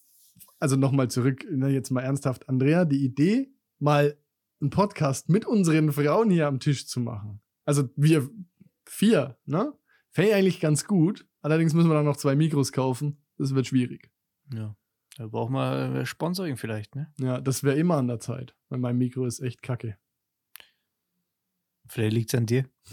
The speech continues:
Speaker 1: Ja, okay. <laughs>
Speaker 2: Vielleicht dürfen wir einfach nicht mehr so, so, äh, teure Bundles, äh, verschenken halt, die nicht gewürdigt werden.
Speaker 1: Ah, das ist so traurig.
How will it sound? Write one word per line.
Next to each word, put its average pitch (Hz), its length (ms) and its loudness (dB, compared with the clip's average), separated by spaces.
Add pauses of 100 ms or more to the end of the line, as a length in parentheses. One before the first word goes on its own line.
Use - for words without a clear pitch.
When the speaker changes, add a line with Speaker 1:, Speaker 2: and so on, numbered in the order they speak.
Speaker 1:
Ja, 127 260 0 (220)
okay. 147 340 2 (1040)
<laughs> 156 180 4 (880)
Speaker 2:
Vielleicht 147 340 6
dürfen 175 220 4
wir 170 80 4
einfach 160 200 2
nicht 156 120 4
mehr 160 160 4
so, 139 240 4 (280)
so, 143 380 4
äh, 143 340 4 (200)
teure 147 300 6
Bundles, 170 600 2
äh, 147 380 2
verschenken 139 580 2
halt, 175 280 2 (100)
die 147 100 8
nicht 185 260 6
gewürdigt 160 480 6
werden. 135 300 2
Speaker 1:
Ah, 113 480 -2
das 117 200 -4
ist 113 140 -6
so 113 100 -2
traurig. 98 640 -6